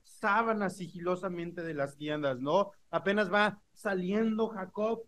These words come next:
cuando va entrando Esaú para recibir la bendición, y resulta que encuentra que se la habían robado. Rebeca sabe lo que Dios le ha prometido, pero no quiere perder lo que Dios le dijo,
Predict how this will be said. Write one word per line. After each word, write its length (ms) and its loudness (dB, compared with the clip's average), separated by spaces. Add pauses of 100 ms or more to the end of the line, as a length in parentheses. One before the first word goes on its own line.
(160)
cuando 320 -4
va 180 -2
entrando 600 4
Esaú 600 4
para 180 2
recibir 480 2
la 120 2
bendición, 680 2 (300)
y 60 -2
resulta 500 0
que 80 -4
encuentra 500 -2
que 300 -4 (800)
se 60 -18
la 80 -12
habían 260 -10
robado. 640 -18 (2750)
Rebeca 420 -4
sabe 380 -2
lo 160 -6
que 120 -6
Dios 340 -4
le 120 -6
ha 100 -4
prometido, 800 -6 (400)
pero 220 2
no 440 4
quiere 260 2
perder 460 2
lo 160 2
que 120 -2
Dios 300 -2
le 120 -4
dijo, 380 -4